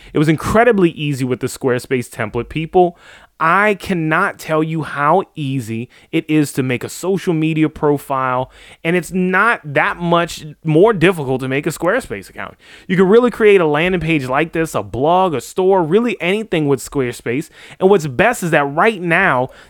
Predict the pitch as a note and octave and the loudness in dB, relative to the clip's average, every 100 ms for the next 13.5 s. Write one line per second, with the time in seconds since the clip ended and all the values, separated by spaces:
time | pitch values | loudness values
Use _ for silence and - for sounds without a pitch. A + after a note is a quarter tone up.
0 | - C#3 A#2+ C3 D#3 C4 G#3 D#3 - - | -4 -4 -4 -4 2 4 4 0 -4 -2
1 | F#3+ A3 G#3 F3+ - F#3+ D#3+ C3+ C3+ - | 0 0 0 -2 -2 0 2 2 0 -6
2 | _ - G#3+ G#3+ G3 F#3 - F3+ E3+ F3 | _ -2 0 0 -2 -2 -2 -2 -2 -4
3 | E3 D#3+ D#3+ D3+ D3 D#3+ G3 F#3+ D#3+ D3 | -2 0 0 2 2 0 -4 0 0 0
4 | C3+ D3+ F3 F3+ D#3 - - G#3 A3+ A3 | -2 0 -2 -2 -4 -4 -8 -6 -4 -2
5 | G3 - F#3+ - D#3+ D#3+ D#3+ D3 - D3 | -2 -2 -6 -2 -2 -2 -4 -6 -4 -4
6 | C#3+ - C3+ C3 B2+ - - - D3 D3+ | -4 -4 -2 0 -2 -8 -18 -4 -2 -2
7 | - D3+ C3+ - C3+ B2 B2 A#2+ - A#2+ | 0 0 0 -2 -4 -4 -6 -8 -8 -8
8 | A2+ A#2 - - - C#3+ C#3 C#3+ B2+ - | -6 -8 -12 -18 -6 -2 2 2 0 -10
9 | _ - B2 A#2 A#2 A2 - G3+ A3+ G#3+ | _ 0 2 4 2 0 2 4 4 2
10 | - - _ - B2 D3+ C#3+ - C#3 C3+ | -4 -18 _ -4 2 2 0 -2 -2 -2
11 | - _ C#3 C#3 C#3 D3 A#2 B2+ A2 A2 | -8 _ -6 -4 -2 -2 -2 -2 -2 -6
12 | - - F3 G3 G#3 - G3 D#3+ E3+ D3 | -12 -4 0 4 4 4 2 4 2 0
13 | - A3+ C4 C4 - | -2 2 2 0 -6